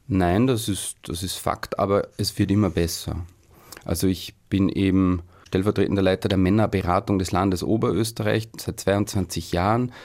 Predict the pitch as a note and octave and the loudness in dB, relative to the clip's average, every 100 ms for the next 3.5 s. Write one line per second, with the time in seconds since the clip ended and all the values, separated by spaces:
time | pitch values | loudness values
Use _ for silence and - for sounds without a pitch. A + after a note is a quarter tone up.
0 | - - - - - G2+ G2 G#2+ A#2+ A#2 | -20 -20 -20 -10 0 2 4 4 2 0
1 | A2+ G#2+ A2+ A2 - G#2+ A#2+ B2 A#2+ - | 0 4 4 2 0 0 2 2 0 2
2 | G2+ A2 - B2 A#2 - A2+ A2 A2+ A2+ | 2 2 -2 -2 -2 -2 0 4 2 0
3 | - F#2 F2+ D#2+ D#2 | -2 0 0 -2 -4